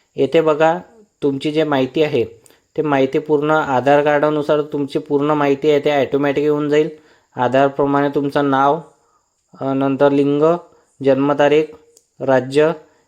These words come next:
हे जे पूर्ण माहिती आहे तुमच्या आधार कार्डानुसार ऑटोमॅटिक येऊन जाईल ज्यावेळेस तुम्ही ओटीपी वगैरे टाकसाल. या माहितीमध्ये आपण कोणत्याच प्रकारचा बदल करू शकत नाही. त्याच्यानंतर तुम्हाला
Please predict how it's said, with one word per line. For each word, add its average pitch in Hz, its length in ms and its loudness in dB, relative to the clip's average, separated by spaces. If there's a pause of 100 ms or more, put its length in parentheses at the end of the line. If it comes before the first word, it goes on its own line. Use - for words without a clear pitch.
(120)
हे 135 80 2
जे 139 100 0
पूर्ण 147 320 0
माहिती 147 320 0
आहे 147 120 2
तुमच्या 143 300 0
आधार 131 220 0
कार्डानुसार 143 680 0
ऑटोमॅटिक 143 420 0
येऊन 147 260 0
जाईल 151 220 0 (320)
ज्यावेळेस 135 400 0
तुम्ही 139 180 0
ओटीपी 135 340 0
वगैरे 135 300 2
टाकसाल. 139 400 -4 (1500)
या 135 100 0
माहितीमध्ये 143 500 0
आपण 139 240 -2
कोणत्याच 139 300 -4
प्रकारचा 139 400 0
बदल 143 300 2
करू 147 220 2
शकत 151 340 -2
नाही. 156 180 -4 (1400)
त्याच्यानंतर 160 560 0
तुम्हाला 160 580 0